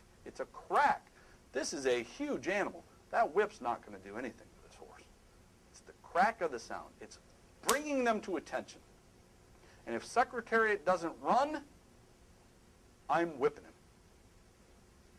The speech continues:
If Buttercup doesn't run, I didn't expect Buttercup to run.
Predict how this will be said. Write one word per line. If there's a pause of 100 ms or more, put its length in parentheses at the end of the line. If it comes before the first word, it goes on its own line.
(320)
If (140)
Buttercup
doesn't
run, (1900)
I
didn't
expect
Buttercup
to
run.